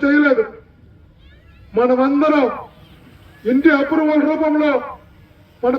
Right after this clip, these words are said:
ప్రజలంతా కూడా తొడాకి కట్టినటువంటి డబ్బులే తప్ప ప్రభుత్వం ఇచ్చినటువంటి డబ్బులు కావు. మన డబ్బులతో వచ్చినటువంటి తొడ మరలా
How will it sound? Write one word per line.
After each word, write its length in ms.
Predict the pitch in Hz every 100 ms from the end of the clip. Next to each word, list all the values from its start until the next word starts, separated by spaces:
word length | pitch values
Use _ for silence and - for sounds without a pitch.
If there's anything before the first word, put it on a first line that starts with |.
| 269
ప్రజలంతా 540 | 285 311 302 294 302 294
కూడా 200 | 302 302 254 - - - - - -
తొడాకి 440 | 247 294 320 320 311
కట్టినటువంటి 560 | 294 277 285 277 269 262
డబ్బులే 300 | 247 247 262
తప్ప 260 | 247 269 - 330 269 - - - - - -
ప్రభుత్వం 400 | 247 285 294 277
ఇచ్చినటువంటి 440 | 269 262 254 254 247
డబ్బులు 240 | 226 240 233 247
కావు. 540 | 247 214 175 - - - - - - - -
మన 140 | 214 254 262
డబ్బులతో 360 | 269 311 320 311
వచ్చినటువంటి 580 | 302 320 302 302 294 302 277 247 - - - - - - - -
తొడ 140 | 285 330 285 - - - 208
మరలా 240 | 233 320